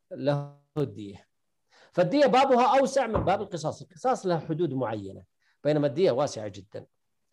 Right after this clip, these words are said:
لكن عندي قبل ما ندخل في المسائل الفقهية التي ذكرها وأتوسع المؤلف في ذكر الكثير من المسائل الفقهية في، في هذا الباب،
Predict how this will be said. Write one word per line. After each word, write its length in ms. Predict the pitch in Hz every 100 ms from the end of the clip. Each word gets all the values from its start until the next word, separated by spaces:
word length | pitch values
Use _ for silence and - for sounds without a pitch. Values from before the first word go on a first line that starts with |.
| _ _ - - - -
لكن 580 | 180 180 294 294 285 233
عندي 580 | 247 254 196 220 220 -
قبل 160 | 202 196
ما 120 | 185
ندخل 420 | 214 - 185 165
في 260 | 170 160 160
المسائل 360 | 156 156 185
الفقهية 320 | 139 151 165
التي 200 | 139 120
ذكرها 520 | 135 143 131 117 135 175
وأتوسع 840 | 147 180 160 180 208 214 147 131
المؤلف 480 | 127 139 147 127 -
في 180 | - 120
ذكر 420 | 113 165 139 131 - _ _ _ -
الكثير 380 | - 175 185 170
من 120 | 147
المسائل 420 | 135 135 175 151
الفقهية 720 | 127 110 131 113 135 165 175 _ _ _ -
في، 420 | 143 143 139 147
في 100 | 131
هذا 200 | 147 170
الباب، 440 | 160 120 175 220